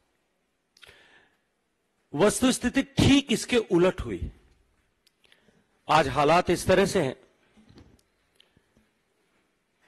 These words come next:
कि जेलों से बंदूकों की नोक पर अपराधी छुड़ाए जा रहे हैं,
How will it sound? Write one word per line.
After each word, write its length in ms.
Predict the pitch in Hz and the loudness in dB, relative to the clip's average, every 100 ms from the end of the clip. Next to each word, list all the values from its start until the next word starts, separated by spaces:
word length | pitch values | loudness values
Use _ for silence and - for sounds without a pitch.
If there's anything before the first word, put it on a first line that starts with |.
| _ _ - | _ _ -6
कि 100 | 180 | -2
जेलों 340 | 143 180 202 | 2 4 4
से 160 | 202 214 | 2 0
बंदूकों 560 | 151 151 165 190 202 | 0 0 0 2 0
की 140 | 202 196 | 0 0
नोक 280 | 151 170 - | 2 0 2
पर 140 | 190 | 2
अपराधी 420 | 139 147 156 160 | 2 2 2 0
छुड़ाए 300 | - 175 180 | 0 2 4
जा 160 | 175 175 | 2 0
रहे 120 | |
हैं, 80 | 190 | 0